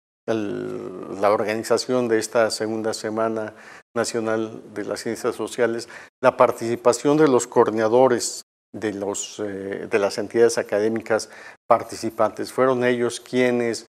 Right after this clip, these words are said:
animaron a sus colegas, eh, y, y los organizaron para que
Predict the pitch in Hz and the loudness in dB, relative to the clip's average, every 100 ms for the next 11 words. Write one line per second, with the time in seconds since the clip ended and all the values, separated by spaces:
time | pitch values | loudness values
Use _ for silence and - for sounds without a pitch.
0 | _ _ _ - 117 113 113 127 131 131 | _ _ _ -4 -2 0 4 6 6 4
1 | 117 - 113 98 - - - 110 113 120 | 0 -4 -8 -10 -12 -18 -6 0 2 2
2 | 110 107 104 - - - 98 95 98 98 | 2 0 -2 -10 -12 -10 -10 -10 -10 -8
3 | 98 107 104 101 - 107 101 104 98 113 | -6 -6 -4 -4 0 0 0 -4 0 2
4 | 113 104 - 101 98 - 98 | 2 0 -2 0 0 -4 -10